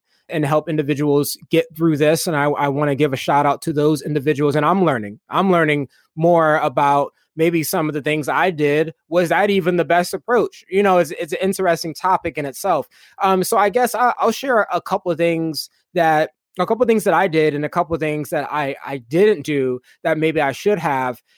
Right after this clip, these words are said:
And the first bucket, you know, as far as the, the mindset is, is concerned, we talked about this a bit, but that acknowledgement, I think, is so important, because we talked about when I had those moments of realizing what was going on,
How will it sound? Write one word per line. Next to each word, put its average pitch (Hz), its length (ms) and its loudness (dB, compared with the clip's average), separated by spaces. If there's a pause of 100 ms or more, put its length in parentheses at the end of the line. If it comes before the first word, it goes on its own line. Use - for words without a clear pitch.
(120)
And 165 420 0
the 151 80 -2
first 233 400 0
bucket, 196 460 2 (160)
you - 140 -10
know, 170 100 0
as 156 180 -4
far 180 220 2
as 160 160 0
the, 127 220 -12 (180)
the 156 80 -12
mindset 170 540 2
is, 139 260 -2 (200)
is 170 160 -4
concerned, 151 640 0
we 160 160 -2
talked 196 240 0
about 180 240 2
this 170 140 -4
a 160 40 0
bit, 160 260 0
but 160 120 -4
that 190 160 2
acknowledgement, 160 800 0 (340)
I 165 140 0
think, 160 240 -2
is 156 120 0
so 160 220 0
important, 131 520 -6 (440)
because 175 160 -4
we 165 120 -2
talked 185 320 2
about 147 500 0 (480)
when 165 260 0
I 170 140 2
had 180 260 0
those 175 240 2
moments 175 460 0
of 139 240 -2
realizing 160 580 0
what 151 160 0
was 156 180 -6
going 160 320 0
on, 160 300 0